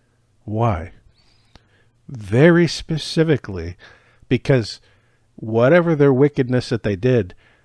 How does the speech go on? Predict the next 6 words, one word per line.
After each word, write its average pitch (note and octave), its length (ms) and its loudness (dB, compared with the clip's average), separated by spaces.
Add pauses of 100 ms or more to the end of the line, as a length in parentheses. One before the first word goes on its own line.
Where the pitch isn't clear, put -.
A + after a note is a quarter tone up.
(140)
they A#2+ 180 2
did A2+ 260 0
not C3 380 2
do A#2 140 0
the G#2 140 -2
abomination A#2 1000 0